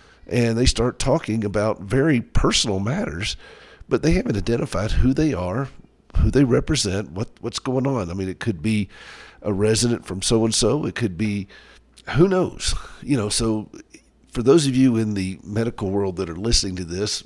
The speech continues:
that work at a hospital, so forth, please remember to introduce yourself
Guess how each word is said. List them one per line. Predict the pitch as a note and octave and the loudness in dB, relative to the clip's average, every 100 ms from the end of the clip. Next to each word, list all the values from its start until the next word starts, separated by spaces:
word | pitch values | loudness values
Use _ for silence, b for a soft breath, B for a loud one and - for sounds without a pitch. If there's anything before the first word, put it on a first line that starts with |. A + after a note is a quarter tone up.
| - | -12
that | E2+ | -12
work | D2+ F#2+ F#2+ | -6 -6 -6
at | |
a | F2 | -6
hospital, | E2+ G2 - E2+ | -4 -4 -4 -6
so | - F2+ | -6 -6
forth, | - G2 - | -6 -8 -6
please | - F3+ F3 - - _ _ _ _ _ | -6 -4 -4 -6 -6 _ _ _ _ _
remember | G#2 G#2+ A2 G#2 | -4 -2 -2 -2
to | - | -6
introduce | G2 G2+ D#2+ F#2 F#2 | -6 -6 -4 -6 -6
yourself | E2 - D#2+ G2 - - | -6 -6 -4 -6 -8 -16